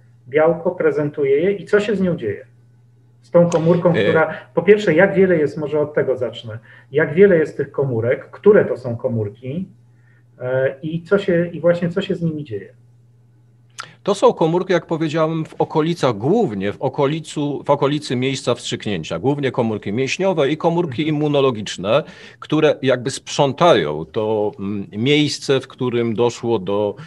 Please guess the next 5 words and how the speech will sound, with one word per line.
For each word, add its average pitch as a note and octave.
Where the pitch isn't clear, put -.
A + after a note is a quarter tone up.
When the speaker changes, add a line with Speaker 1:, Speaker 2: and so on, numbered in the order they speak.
Speaker 2:
mm, F#2
iniekcji, C#3+
przywracają, B2+
mm, G#2
prawidłowy, A2